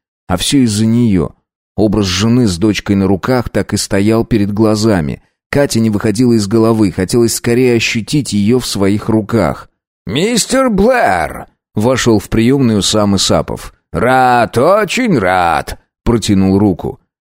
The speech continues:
Элвин тогда поднялся, ответил губернатору крепким рукопожатием.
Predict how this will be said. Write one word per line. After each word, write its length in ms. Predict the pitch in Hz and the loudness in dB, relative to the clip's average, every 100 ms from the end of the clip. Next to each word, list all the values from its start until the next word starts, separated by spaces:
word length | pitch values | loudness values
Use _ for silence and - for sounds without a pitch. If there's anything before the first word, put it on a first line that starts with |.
| - | -2
Элвин 460 | 98 101 98 98 | 0 2 2 0
тогда 340 | 90 90 87 92 | 0 -2 -2 -2
поднялся, 640 | 98 90 98 123 117 101 | -2 0 0 0 0 0
ответил 360 | 85 - 101 95 | 0 0 -2 -2
губернатору 600 | 87 90 92 113 107 95 | 0 0 0 0 0 -2
крепким 480 | 85 104 98 - 95 | 0 -2 -2 0 0
рукопожатием. 880 | 92 98 101 95 98 80 - 55 | 0 -2 -2 0 0 -2 -6 -8